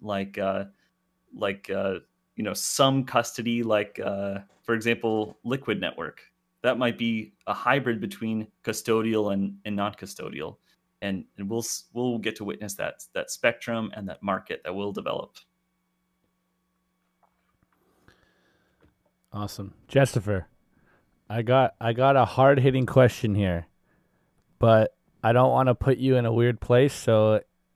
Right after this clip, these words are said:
Speaker 2: if you wanna plead the fifth, plead the fifth. All right? I'm, I'm capt-,
Speaker 1: Okay.
Speaker 2: I'm, I'm, I'm giving you the warning. Is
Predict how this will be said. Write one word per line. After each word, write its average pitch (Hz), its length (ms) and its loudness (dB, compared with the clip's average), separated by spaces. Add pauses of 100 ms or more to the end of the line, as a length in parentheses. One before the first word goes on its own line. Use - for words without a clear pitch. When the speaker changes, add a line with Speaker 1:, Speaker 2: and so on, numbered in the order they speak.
(260)
Speaker 2:
if 117 200 -2
you 120 80 4
wanna 120 200 4
plead 123 280 2
the 120 60 0
fifth, 131 420 2
plead 120 240 2
the 110 60 2
fifth. 101 420 2 (640)
All 98 80 4
right? 117 300 6 (760)
I'm, 101 160 -2
I'm 107 160 -2
capt-, 120 320 2
Speaker 1:
Okay. 165 240 0
Speaker 2:
I'm, 113 260 -2
I'm, 113 200 -2
I'm 113 260 -4
giving 127 300 2
you 131 100 2
the 123 100 4
warning. 113 420 0 (920)
Is 127 200 4